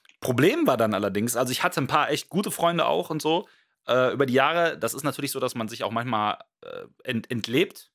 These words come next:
auseinanderlebt. Das ist halt bei, bei Freundschaften genau das Gleiche, ne? Man zieht weg oder was weiß ich.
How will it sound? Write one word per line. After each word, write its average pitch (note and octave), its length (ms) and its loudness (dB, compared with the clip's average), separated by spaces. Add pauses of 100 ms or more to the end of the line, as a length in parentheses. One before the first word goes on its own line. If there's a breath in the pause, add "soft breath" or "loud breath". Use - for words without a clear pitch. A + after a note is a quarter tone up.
(100)
auseinanderlebt. D3 840 -2
Das - 160 -8
ist A#2+ 160 -4
halt A#2 160 -2
bei, A2 180 2 (140)
bei G#2+ 240 2
Freundschaften C3 520 -4
genau A#2 200 0
das A#2+ 160 -2
Gleiche, B2+ 320 -2
ne? B2 160 -2
Man A2 120 -2
zieht - 220 -10
weg A#2 300 -2
oder G2+ 160 -2
was G#2+ 160 -4
weiß G2+ 120 -6
ich. G#2+ 160 -12